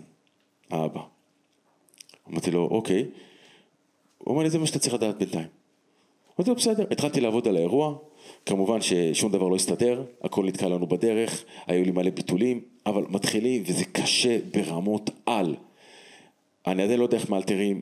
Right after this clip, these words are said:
אני לא יודע גם כן למי לפנות, זה, זה היה פשוט טירוף. אני כל פעם מגיע לפנחס ואני אומר, "תקשיב, פנחס, זה מטורף." באחד הפעמים, אני לא אשכח את זה, אני מגיע לפנחס, פנחס, אני מדבר איתו, פתאום הוא מקבל שיחת טלפון, הוא יורד למטה.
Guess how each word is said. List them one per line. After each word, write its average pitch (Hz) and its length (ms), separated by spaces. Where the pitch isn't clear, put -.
אני 92 80
לא 98 60
יודע 104 120
גם 101 120
כן 98 180
למי 95 180
לפנות, 98 500
זה, 87 240
זה 95 140
היה 120 100
פשוט 110 300
טירוף. - 420
אני 85 100
כל 104 80
פעם 110 140
מגיע 104 200
לפנחס 98 340
ואני 98 120
אומר, 90 120
"תקשיב, 98 260
פנחס, 98 280
זה 87 80
מטורף." 87 440
באחד 107 240
הפעמים, 104 240
אני 92 120
לא 98 40
אשכח 101 260
את 95 60
זה, 85 80
אני 80 100
מגיע 82 200
לפנחס, 95 500
פנחס, 101 280
אני 92 60
מדבר 85 220
איתו, 107 140
פתאום 101 160
הוא 98 80
מקבל 98 120
שיחת 95 260
טלפון, 107 320
הוא 87 80
יורד 87 140
למטה. 85 280